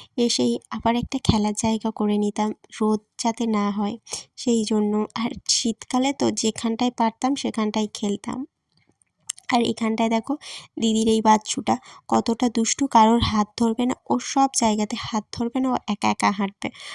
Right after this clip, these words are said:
আর ঢুস ঢুস করে পড়ে যাবে। তো আমার মা ওর পিছনে ছুটতে ছুটতেই হালকা হয়ে যাবে দম। তো এখানটায় সবাই চলে যাচ্ছে বাড়িতে, আর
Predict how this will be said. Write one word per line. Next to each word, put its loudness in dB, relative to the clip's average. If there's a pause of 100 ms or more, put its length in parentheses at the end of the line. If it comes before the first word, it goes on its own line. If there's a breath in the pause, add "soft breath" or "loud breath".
(180 loud breath)
আর 6
ঢুস -2
ঢুস 0
করে 2
পড়ে 2
যাবে। -2 (200)
তো 0 (160)
আমার 0
মা 4 (100)
ওর 2
পিছনে -2
ছুটতে -6
ছুটতেই -2 (720)
হালকা 0
হয়ে 2
যাবে -2
দম। 0 (1600 loud breath)
তো -12 (140)
এখানটায় -2
সবাই 0
চলে -2
যাচ্ছে -2 (100)
বাড়িতে, 2 (580 loud breath)
আর 0